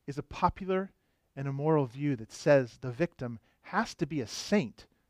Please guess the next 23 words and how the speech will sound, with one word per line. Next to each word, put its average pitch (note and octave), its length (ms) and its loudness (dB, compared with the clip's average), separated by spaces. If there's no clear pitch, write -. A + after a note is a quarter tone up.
to C3+ 100 -12
receive B2+ 440 -6
sympathy. - 540 -6
When D3 100 -4
we D#3+ 80 10
allow E3+ 320 12
our G3 140 10
view E3 180 4
of C3+ 100 -2
justice D#3+ 420 4
to C#3 100 -18
be C#3+ 80 0
persuaded D#3 560 0
by B2+ 100 6
footage D3+ 320 2
of C3+ 80 -2
the B2+ 80 -6
victim C#3+ 320 -4
in B2+ 60 -6
his A#2+ 100 -8
best - 320 -2
moments F#3+ 300 -2
or D3 120 2